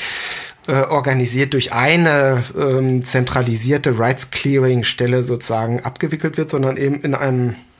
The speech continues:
dezentralen Verfahren, das eben mit Verifiable Credentials, also mit, mit verifizierbaren Claims, äh, und i-, äh, und Identitäten arbeitet.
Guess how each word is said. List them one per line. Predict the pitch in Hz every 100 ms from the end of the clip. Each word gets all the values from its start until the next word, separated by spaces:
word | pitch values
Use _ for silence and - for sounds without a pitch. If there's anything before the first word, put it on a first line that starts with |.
| _ _ _ _ _ -
dezentralen | - 131 - 135 123 127
Verfahren, | 127 117 127 143
das | 131 127
eben | 131 127
mit | 127 127
Verifiable | 123 127 123 - - - 127 143 131
Credentials, | 127 113 156 - 160 143
also | - 131
mit, | 127 127 - - -
mit | 127 120
verifizierbaren | 127 123 123 127 139 139 - 131 127 165 151 131 120 -
Claims, | 131 127 143 139 -
äh, | - 120 120 -
und | 123 113
i-, | 127 123 -
äh, | 107 110
und | 123 110
Identitäten | - 113 110 113 107 110 104 -
arbeitet. | 104 101 - - -